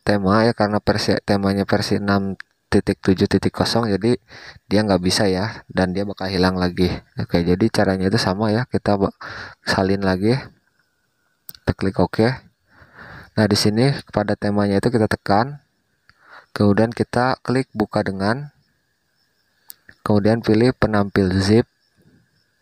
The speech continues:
Nah, akan tampil seperti ini ya. Di sini kita gulir ke paling bawah, kita cari folder Vivo ya, atau file Vivo, kita tekan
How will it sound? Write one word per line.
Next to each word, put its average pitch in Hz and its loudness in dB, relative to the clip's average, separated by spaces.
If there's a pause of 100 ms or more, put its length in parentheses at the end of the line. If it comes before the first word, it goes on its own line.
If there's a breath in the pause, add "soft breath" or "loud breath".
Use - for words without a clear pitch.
(720)
Nah, 92 0
akan 101 0
tampil 104 0
seperti 104 0
ini 113 2
ya. 127 -2 (480 loud breath)
Di - -6
sini 123 2
kita 120 2
gulir 117 4
ke 123 -2
paling 113 -2
bawah, 107 0 (880 soft breath)
kita 110 2
cari 113 0 (240)
folder 113 2
Vivo 123 0
ya, 104 -4
atau 107 -2
file 104 -2
Vivo, 110 0
kita 110 0
tekan 117 -2